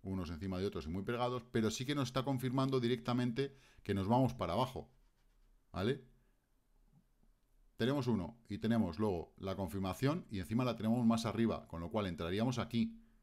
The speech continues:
Fijaros que tenemos aquí un ochenta y seis por ciento en catorce barras de catorce días,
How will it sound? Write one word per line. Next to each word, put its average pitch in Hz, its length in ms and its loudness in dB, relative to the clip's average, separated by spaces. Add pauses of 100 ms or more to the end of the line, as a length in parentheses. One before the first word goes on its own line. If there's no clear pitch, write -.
(800)
Fijaros 107 600 -2 (500)
que 82 120 -8
tenemos 95 340 -2
aquí 117 500 -4
un 107 440 -4
ochenta 87 360 -6
y 85 60 -4
seis 113 100 0
por 113 160 -4
ciento 95 420 -6 (640)
en 76 240 -8
catorce 80 340 -8
barras 120 280 -2
de - 80 -4
catorce - 360 -4
días, - 340 -6